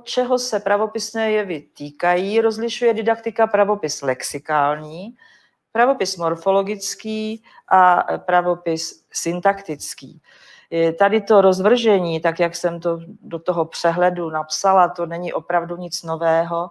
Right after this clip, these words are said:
a každopádně to není dogma. Eh,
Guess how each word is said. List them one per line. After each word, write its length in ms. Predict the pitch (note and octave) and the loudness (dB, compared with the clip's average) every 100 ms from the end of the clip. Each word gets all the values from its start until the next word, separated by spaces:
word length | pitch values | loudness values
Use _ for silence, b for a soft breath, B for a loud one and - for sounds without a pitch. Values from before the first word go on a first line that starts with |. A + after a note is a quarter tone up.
| B B B - | B B B 0
a 260 | D#3+ D3+ - _ | 2 0 -8 _
každopádně 760 | F#3 F3+ G#3+ A3 G#3 G3 G3+ | -2 2 0 4 4 6 0
to 140 | G3 G3 | -2 -2
není 220 | F#3+ F#3+ | 0 0
dogma. 520 | F#3 G3 F#3+ D#3 A#2 - _ _ _ _ _ _ _ | 2 2 0 -2 -4 -12 _ _ _ _ _ _ _
Eh, 360 | C#3 C3+ C3+ | -10 -8 -8